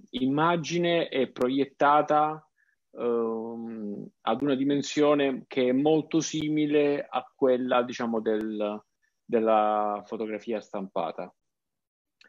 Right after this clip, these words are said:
Quindi c'è, per esempio, quelli piccoli sono ottanta cento, che praticamente dovrebbe essere come il cinquanta sessanta stampato. Quindi c'è una corrispondenza fra,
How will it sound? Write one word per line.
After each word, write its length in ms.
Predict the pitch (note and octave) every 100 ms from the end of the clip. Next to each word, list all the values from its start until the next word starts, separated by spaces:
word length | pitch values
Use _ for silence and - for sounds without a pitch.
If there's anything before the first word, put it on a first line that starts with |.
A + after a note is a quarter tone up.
| _
Quindi 1000 | - A#2+ A#2 A2+ A2+ A2 A2 A2 A2 G#2+ G2+
c'è, 240 | - G#2+
per 120 | G#2+
esempio, 460 | G#2 A2+ G#2+ G2+ G2+
quelli 280 | A2+ G#2+ A2+
piccoli 720 | B2+ A#2+ - A2+ A2+ A2+ G#2+
sono 720 | - G#2 G2+ G2+ G2+ G2+ -
ottanta 440 | G#2 - A2+ A#2
cento, 800 | C#3 B2 B2 B2 A#2+ A2 G2+ - _ -
che 560 | - G#2+ G2+ G2+ G2 G2 _ _
praticamente 560 | A2 G#2 A#2+ A#2+ A2+
dovrebbe 560 | F#2+ A2 G#2+ A2 G#2+ G#2+
essere 300 | A2 - G2
come 420 | - A2+ G#2+ G#2
il 420 | G#2 G2+ G#2 G2+ - _ _ _
cinquanta 680 | - A#2 G#2+ A2 A2 G#2
sessanta 920 | F#2+ G2 - G#2 F#2+ F#2+ G2 F#2+ F#2 F#2+ _ _ _
stampato. 880 | _ - G2+ G2 F#2 D#2+ E2 F2 E2 _ _ -
Quindi 220 | - C3+ A#2
c'è 100 | A#2+
una 180 | A#2+
corrispondenza 1300 | A#2 B2+ B2+ - C3 C3 B2+ B2+ C3 - B2 A#2 A#2 G#2
fra, 480 | - A#2 A2 G#2